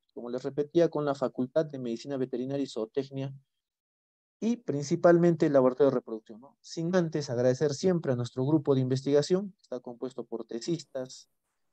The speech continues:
jefes de laboratorio, ¿no? El Manu-, el doctor Manuel Guido Pérez Durán es el que maneja el laboratorio y es el que empuja a estos proyectos, vamos a decir, para que concluyan, ¿no? Agradecer siempre, ¿no? a,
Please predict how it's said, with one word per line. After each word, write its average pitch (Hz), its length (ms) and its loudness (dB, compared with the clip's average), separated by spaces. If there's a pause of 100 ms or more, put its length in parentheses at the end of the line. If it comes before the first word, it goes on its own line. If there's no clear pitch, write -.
(120)
jefes 139 240 -2
de 127 80 -2
laboratorio, 135 800 4 (140)
¿no? 262 200 -14 (560)
El 120 320 -12
Manu-, 120 260 -4
el 113 160 -8
doctor 131 260 -2
Manuel 135 240 0
Guido 139 240 4
Pérez 135 340 2
Durán 135 280 2
es 123 120 -2
el 123 80 -16
que 120 140 -8
maneja 135 520 0 (600)
el 104 100 -20
laboratorio 131 560 0
y 143 80 -2
es 139 120 -4
el 127 100 -8
que 123 140 -4
empuja 135 520 -2
a 127 60 2
estos 135 320 -2
proyectos, 143 640 2
vamos 135 320 -4
a 147 40 0
decir, 170 280 -2 (420)
para 185 220 -4
que 175 240 -6 (480)
concluyan, 123 580 -2
¿no? 202 160 -12 (560)
Agradecer 139 540 0
siempre, 147 560 2
¿no? 147 180 -12 (140)
a, 110 160 -14